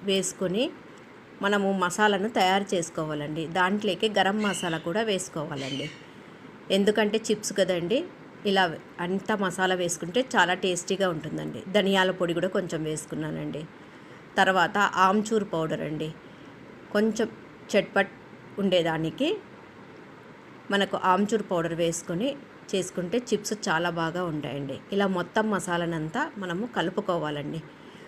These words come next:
అంతా బాగా మిక్స్ అయ్యేంత వరకు మొత్తం కలుపుకోవాలి. ఉప్పు, కారము, పసుపు అంతా మనం వేసుకున్న మసాలా అంతా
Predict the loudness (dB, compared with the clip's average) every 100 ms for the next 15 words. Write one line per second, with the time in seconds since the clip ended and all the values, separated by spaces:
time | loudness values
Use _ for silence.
0 | -4 0 2 2 2 -2 0 0 0 -2
1 | 0 2 2 0 -2 -4 -4 -2 -2 -4
2 | -18 -20 -10 -4 -4 -2 -2 0 -2 -2
3 | -2 0 0 -2 -2 -2 -2 0 -2 -2
4 | -4 -4 -4 -4 -4 -4 -4 -4 -2 0
5 | -2 -2 -4 -4 -4 -4 -4 -6 -6